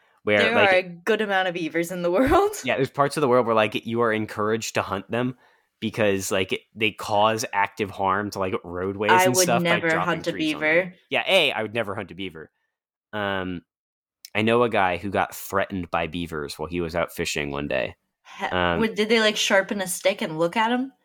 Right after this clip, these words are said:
Speaker 1: No, <laughs> but so he was kayaking and they started circling his kayak and, like, slapping the water with their tails.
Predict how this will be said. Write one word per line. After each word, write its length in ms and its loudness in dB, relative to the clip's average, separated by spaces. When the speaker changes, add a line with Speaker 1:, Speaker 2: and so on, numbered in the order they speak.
Speaker 1:
No, 280 2
<laughs> 40 -8
but 100 -4
so 160 2
he 160 2
was 100 -2
kayaking 540 0
and 80 -2
they 80 -2
started 340 -4
circling 600 -4
his 140 -6
kayak 540 0
and, 100 -4
like, 220 -4
slapping 680 -2
the 100 -2
water 300 -4
with 200 -10
their 120 -8
tails. 540 -10